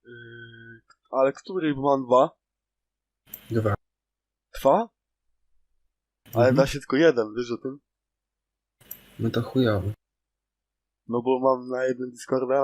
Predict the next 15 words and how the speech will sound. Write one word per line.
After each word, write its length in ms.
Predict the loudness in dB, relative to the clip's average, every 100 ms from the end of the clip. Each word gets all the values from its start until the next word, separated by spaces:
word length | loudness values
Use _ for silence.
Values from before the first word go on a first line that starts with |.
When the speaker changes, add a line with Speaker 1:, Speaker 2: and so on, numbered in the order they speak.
| 0
Speaker 1:
na 20 |
drugim 260 | -2 -8 -8
mam 140 | -8
YouTube'a. 400 | -10 -8 -6 -6 -10 _ _ _ _ _ _ _ _ _ _ _ _ _
To 100 | -6
co, 160 | -4 -2
co 140 | 0
byś 160 | -2 -2
chciał? 200 | -2 -2
YouTube'a 440 | -4 -6 0 2 2
czy 120 | -2
Discorda? 540 | -14 -2 -2 0 -4 -8 _ _ _ _ -20 _ _ _ _ _ _ _ _ _ _ _ _ _ _ _ _ _ _ _ _ _ _ _ _ _ _ _ _ _ _ _ _ _ _ _ _ _ _ _ _ _ _ _ _ -16 -6
Speaker 2:
Yy, 460 | -2 0 2 2 0 4
Painta 340 | 6 4 -4 -10 -20 -12
odpal. 280 | -12 -10